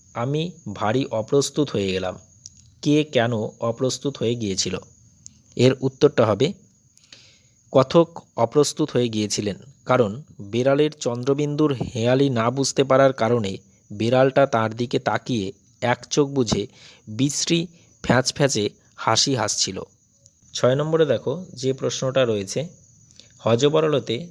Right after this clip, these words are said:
চশমা হওয়ার সূত্র কী? এর উত্তরটা হবে, হযবরলতে চন্দ্রবিন্দুর চ, বিড়ালের তালব্যস্য আর রুমালের মা নিয়ে চশমার সূত্র গঠিত। তবে এখানে দেখো, আমাদের একটু বুঝে নিতে হবে।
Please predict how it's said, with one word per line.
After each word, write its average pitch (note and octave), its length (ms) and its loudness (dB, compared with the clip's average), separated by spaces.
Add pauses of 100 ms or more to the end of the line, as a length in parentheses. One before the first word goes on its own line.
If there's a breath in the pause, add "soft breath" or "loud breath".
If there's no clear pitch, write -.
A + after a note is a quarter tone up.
(160)
চশমা C#3 440 -2
হওয়ার B2+ 280 0
সূত্র A#2 420 -2
কী? A#2+ 220 -2 (540)
এর C3 180 2
উত্তরটা B2+ 480 0
হবে, A2 260 2 (520 soft breath)
হযবরলতে C#3 880 2 (160)
চন্দ্রবিন্দুর C#3+ 800 0
চ, - 120 0 (400)
বিড়ালের A#2+ 540 2 (240)
তালব্যস্য B2 760 4 (340)
আর A2 160 0 (160)
রুমালের C3 560 4
মা A2 260 0
নিয়ে B2+ 300 -2 (420 soft breath)
চশমার C#3+ 440 2
সূত্র C3+ 400 0
গঠিত। G#2 380 0 (540)
তবে C3 320 -2
এখানে C#3 300 -4
দেখো, C3+ 320 0 (100)
আমাদের A#2 500 -2
একটু A#2 220 -6
বুঝে A#2 280 0
নিতে A#2 220 0
হবে। G#2+ 280 -2